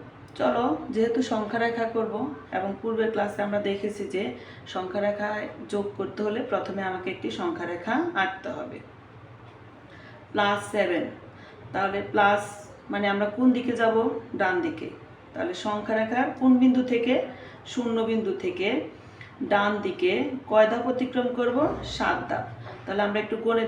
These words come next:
দেখি, ওয়ান, টু, থ্রি, ফোর, ফাইভ, সিক্স, সেভেন। সাত ধাপ অতিক্রম করে আমরা কোথায় পৌঁছালাম? প্লাস সেভেন বিন্দুতে। এরপরে আমি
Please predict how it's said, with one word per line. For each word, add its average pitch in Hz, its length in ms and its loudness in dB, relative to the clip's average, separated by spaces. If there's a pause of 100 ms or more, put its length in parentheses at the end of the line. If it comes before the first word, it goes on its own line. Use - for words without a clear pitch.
দেখি, 208 260 -2 (460)
ওয়ান, 185 320 2 (340)
টু, 202 140 2 (520)
থ্রি, 196 200 -2 (480)
ফোর, 190 280 2 (440)
ফাইভ, 170 300 2 (380)
সিক্স, 220 340 0 (320)
সেভেন। - 320 -4 (720)
সাত - 320 -4 (100)
ধাপ 240 240 4
অতিক্রম 233 420 0 (140)
করে 180 220 4 (1600)
আমরা 202 160 0 (120)
কোথায় 226 300 0
পৌঁছালাম? 226 460 2 (1800)
প্লাস 196 260 2 (120)
সেভেন 190 260 4 (100)
বিন্দুতে। 160 440 -2 (1120)
এরপরে 254 440 4 (480)
আমি 208 160 0